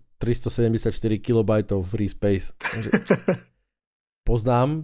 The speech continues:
Speaker 1: poznám, mám jedného kolegu, kamoša, ktorý na tom rovnako, a vraj mu pomohlo, keď premazal, <laughs> disk vyčistil, pri-, a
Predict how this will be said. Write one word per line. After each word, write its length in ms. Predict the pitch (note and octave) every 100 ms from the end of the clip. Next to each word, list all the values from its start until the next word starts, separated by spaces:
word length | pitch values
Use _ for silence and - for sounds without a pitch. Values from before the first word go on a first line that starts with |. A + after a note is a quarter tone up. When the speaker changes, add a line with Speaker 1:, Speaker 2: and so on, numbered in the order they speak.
| -
Speaker 1:
poznám, 320 | A#2 A#2+ C3
mám 240 | A2 A2
jedného 320 | G#2+ A2+ A2+
kolegu, 560 | A#2 A2 G#2+ G#2 A#2 A#2+
kamoša, 640 | G#2+ A2+ A2 A2+ A#2 A2+
ktorý 400 | A2+ - G#2+ G#2+
na 240 | G2 G2+ G#2+
tom 160 | A2+
rovnako, 480 | G#2 G#2 A#2 A#2 -
a 80 | F#2+
vraj 320 | F2+ G2 B2+
mu 80 | C#3+
pomohlo, 480 | C3+ A#2+ B2 B2+ A#2+
keď 160 | A#2 -
premazal, 480 | A2 A2+ A2+ A2+ A2+ B2+ - F#3+
<laughs> 360 | - - C#3+
disk 240 | C3 C3 C#3
vyčistil, 480 | B2 A#2+ - B2+ B2
pri-, 160 | A2+
a 240 | - G#2+